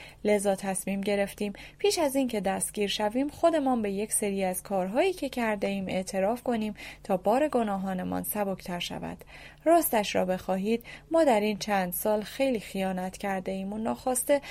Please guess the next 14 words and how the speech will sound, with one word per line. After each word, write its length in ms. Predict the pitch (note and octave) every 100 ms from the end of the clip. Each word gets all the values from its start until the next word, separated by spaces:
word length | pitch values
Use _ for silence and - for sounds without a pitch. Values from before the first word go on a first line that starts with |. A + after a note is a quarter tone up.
| - -
چندین 480 | D#4 D#4 D4+ E4+ D#4+
بار 200 | D4 C#4
عامل 420 | G3+ G3 G3 G#3
بیگانه 440 | A3 G#3+ A3 G3+
شده 300 | F3+ F3+ F3+
ایم. 220 | F3+ F#3 F#3+ -
آخرین 500 | - G#3 A3+ A3+ A3
بارش 380 | C4+ E4 E4 D4
هم 140 | C#4
همین 340 | B3+ C#4 D#4 D#4
چند 360 | - G3+ F#3
هفته 360 | F#3+ F#3+ - G3
پیش 320 | - F#3+ -
بود. 280 | - E3+